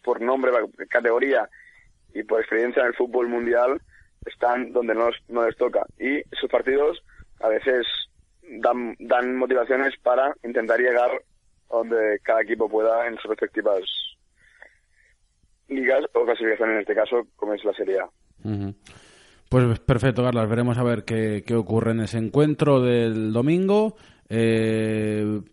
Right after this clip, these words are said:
Speaker 2: vayamos de país, cambiemos, ah, de lig-, de liga en este caso, y nos vamos a Alemania, ¿no?
Speaker 1: Sí,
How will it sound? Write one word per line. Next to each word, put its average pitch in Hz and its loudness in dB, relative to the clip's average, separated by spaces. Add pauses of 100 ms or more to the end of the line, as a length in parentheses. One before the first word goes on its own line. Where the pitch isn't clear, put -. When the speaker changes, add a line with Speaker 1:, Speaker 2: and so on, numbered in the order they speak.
Speaker 2:
vayamos 120 2
de 120 2
país, 139 2
cambiemos, 113 0 (160)
ah, 95 -6
de 95 -6
lig-, 131 2
de 104 0
liga 170 4
en 160 2
este 131 -2
caso, 170 0 (340)
y 104 -4
nos 104 0
vamos 120 2
a 123 0
Alemania, 95 -2
¿no? 151 -2 (840)
Speaker 1:
Sí, 143 -2